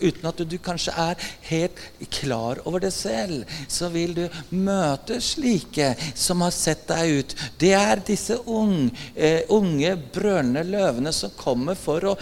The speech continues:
skade deg og ødelegge deg. Og du har kanskje gått igjennom ting. Du har kanskje nesten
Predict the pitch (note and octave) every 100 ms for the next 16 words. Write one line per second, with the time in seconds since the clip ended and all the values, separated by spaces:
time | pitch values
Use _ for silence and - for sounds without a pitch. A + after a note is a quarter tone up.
0 | - - - - - G#3+ F3+ D#3+ A3 A3
1 | D#3 - - - F#3+ - G#3 F#3 - D3+
2 | F3 E3+ G3 F3 D3 - D3+ B2+ E3 F#3
3 | F#3+ D#3+ C#3 F#3+ G#3 G#3+ F#3+ G#3 F3 F#3
4 | F3 - F3 D3+ D3 D#3+ G#3 A3+ - C#3+
5 | B2 - - - F3 F#3+ F#3+ F3+ - F#3
6 | F3+ E3+ - E3+ F3+ - F3